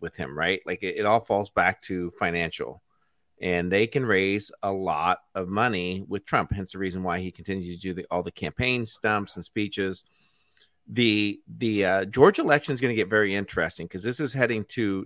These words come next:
to a spinoff, and this very well could be, uh, the pivotal moment that determines the, the Senate, you know, what, which direction that it, that it goes. So I, I think with that spinoff election, what, what I would, if you look at the numbers that are, that are listed,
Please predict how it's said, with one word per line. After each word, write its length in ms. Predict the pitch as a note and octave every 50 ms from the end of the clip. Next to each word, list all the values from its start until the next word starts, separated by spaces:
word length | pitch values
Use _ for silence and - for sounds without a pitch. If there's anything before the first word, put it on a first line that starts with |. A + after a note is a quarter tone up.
| - -
to 120 | - G#2
a 40 | F#2+
spinoff, 560 | - - - G#2+ G#2 G2 D#2+ C#2+ D#2 - -
and 100 | F2 G2
this 140 | A#2+ C3 -
very 240 | - C3 C#3+ C#3+ B2+
well 240 | G#2+ B2+ C#3+ C3+
could 260 | - - - E3 C#3+ A#2+
be, 340 | A#2 G#2 G2+ G2 G2 F#2+ - _ _ _ _ _ _ _ _ _ -
uh, 160 | - G2+ G2 F#2+
the 100 | F#2+ F#2+
pivotal 300 | - C3 B2+ A2 A#2 G#2
moment 480 | G#2 G#2+ A#2 C#3 C3 A2+ G2 F2+ F2+ -
that 120 | G2 F#2
determines 580 | F#2 F#2 - - B2 G#2+ G#2 G2+ G2 G2 F2+ F#2+
the, 280 | G#2 G2+ F#2+ F#2 F#2+
the 160 | F#2 F#2+ F#2+ F2+
Senate, 380 | - - C#3 B2+ E2+ A#1 - _ _ _ _ _ _ _ _
you 80 | - G#2+
know, 260 | F#2 C2+ - G2 G2+ - _ _
what, 260 | A2 G#2 G#2+ G2 F2+ - A2 F#2+ -
which 220 | A#2+ A#2+ G#2+ - -
direction 360 | A2 G#2+ G2+ G2 - - G#2+
that 100 | F#2 E2+
it, 80 | D2+ - -
that 120 | A2 F2+ F2
it 80 | E2+
goes. 560 | F#2 A2 A#2+ C3 A2 E2+ D#2 F2+ - - - - _ _ _ _ _ _ _
So 460 | - - B2+ A2 G#2 G2+ G2+ G2 -
I, 200 | - F#2+ G2 - -
I 140 | - F#2 G2
think 260 | - - D3 C#3 B2 - -
with 180 | A#2+ A2+ - -
that 180 | G2 C2 -
spinoff 440 | - - - C3 A#2 A2 A2 A2 -
election, 680 | E2+ G2 A#2+ E3+ F3+ - - - F#2+ F#2+ G2 F#2+ G2 -
what, 300 | G#2+ A2 G2+ F#2+ - -
what 140 | A#2 G#2+ G2
I 60 | F#2+
would, 140 | G2 F#2+ F2+ - _ -
if 180 | G#2 - -
you 100 | A2+ G#2+ G2
look 160 | A#2 B2+ C#3
at 100 | - -
the 80 | G#2
numbers 600 | G2 G2 G2+ A#2 C#3 A#2+ G#2+ F2+ F2+ F2+ - - -
that 120 | A2 A2 G2
are, 180 | F#2+ F#2 F2+
that 180 | - D#2+ F#2+ F2+
are 100 | F2 F#2
listed, 400 | A2+ D3+ D#3 - - F2 F2